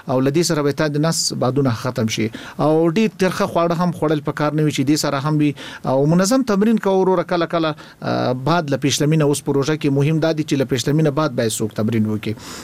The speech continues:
او شنه سبزیجات وخوره، آه، میوې زیاتې وخوره. خو خصوصاً، آه، د پیشلمي نه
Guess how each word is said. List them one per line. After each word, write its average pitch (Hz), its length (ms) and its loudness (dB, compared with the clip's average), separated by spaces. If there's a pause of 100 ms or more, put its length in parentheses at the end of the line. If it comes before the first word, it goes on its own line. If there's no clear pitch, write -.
(140)
او 160 340 4
شنه 185 220 2
سبزیجات 160 600 0
وخوره، 156 340 -2 (320)
آه، 113 580 0
میوې 143 400 2
زیاتې 165 320 0
وخوره. 147 340 0 (220)
خو 160 100 -4
خصوصاً، 190 520 0 (240)
آه، 131 240 0
د 135 140 -2 (360)
پیشلمي 160 420 0
نه 175 360 0